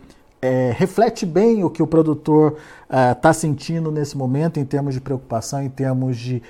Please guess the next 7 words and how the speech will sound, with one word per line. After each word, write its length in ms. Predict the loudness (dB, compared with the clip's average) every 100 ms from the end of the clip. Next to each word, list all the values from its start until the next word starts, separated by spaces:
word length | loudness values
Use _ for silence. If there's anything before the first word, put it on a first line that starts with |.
| -8
desafio 840 | -4 0 -2 -2 -6 -2 0 -2 -4 -14 -12
a 180 | 0 2
ser, 480 | 2 -2 2 2 2 -8 -6
é, 260 | -2 -2
cumprido. 680 | -4 -4 -4 -4 -2 -2 -6 -14 -20 -14
Essa 400 | -4 -4 0 0
imagem 580 | 2 4 4 4 2 0